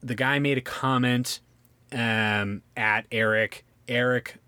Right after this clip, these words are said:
made fun of him and then made fun of hi-, the woman he was with. And that's when the guy stood up and some-, somehow through three rows of four top tables, made a beeline for the stage and was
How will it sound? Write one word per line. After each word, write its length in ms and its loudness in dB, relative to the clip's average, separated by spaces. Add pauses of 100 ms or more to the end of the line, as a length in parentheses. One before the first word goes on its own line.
(120)
made 340 0
fun 200 -2
of 80 -4
him 360 0
and 100 -2
then 160 2
made 200 2
fun 240 0
of 100 -4
hi-, 160 -4 (100)
the 120 -4
woman 340 0
he 140 -4
was 200 -6
with. 220 -2 (320)
And 180 -6
that's 300 -2
when 120 0
the 60 0
guy 200 0
stood 300 -2
up 120 -2
and 200 -6 (220)
some-, 300 -2 (100)
somehow 340 2
through 260 -2
three 420 0
rows 400 2
of 120 -2 (300)
four 280 0
top 260 0
tables, 520 -2 (320)
made 200 2
a 60 2
beeline 560 2
for 140 0
the 100 -2
stage 540 0 (440)
and 200 0
was 220 0